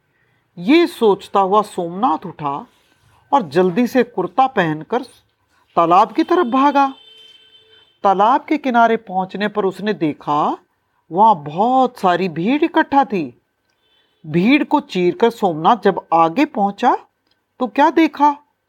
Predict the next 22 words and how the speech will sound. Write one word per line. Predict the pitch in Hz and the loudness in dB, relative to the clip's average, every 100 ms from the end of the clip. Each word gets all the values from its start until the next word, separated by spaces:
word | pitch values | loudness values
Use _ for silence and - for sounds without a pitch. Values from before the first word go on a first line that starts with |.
| _ _ _ _ _ | _ _ _ _ _
तालाब | 160 156 160 175 190 | -2 2 4 4 0
में | 185 | -4
उसके | 185 175 - 185 | -4 -6 0 0
अक-, | 165 - _ | 0 -4 _
इकलौते | - - 160 170 233 | -12 0 0 2 2
बेटे | 170 160 151 - | 2 0 0 -2
की | 254 | -2
लाश | 240 254 311 - | 0 2 2 0
तैर | 320 302 | 2 2
रही | 262 233 196 | 4 2 0
है। | 170 139 - _ _ _ _ _ _ _ _ _ | -4 -4 -8 _ _ _ _ _ _ _ _ _
सोमनाथ | - - 175 170 160 165 165 - | -8 -2 0 0 -2 0 0 0
तो | 175 - | -4 -2
पछाड़ | 170 170 202 220 214 | -4 -2 0 0 0
खाकर | 185 180 175 226 226 | 0 0 0 -2 -4
गिर | 233 277 | -4 -2
पड़ा, | 269 262 254 - _ _ _ _ _ _ _ 208 | 0 0 0 -4 _ _ _ _ _ _ _ -8
जोर | 202 302 320 294 | 0 4 4 2
जोर | 269 269 | 2 0
से | 247 269 | 0 0
रोने | 240 247 277 277 | 2 2 2 2
लगा। | 233 190 | 2 0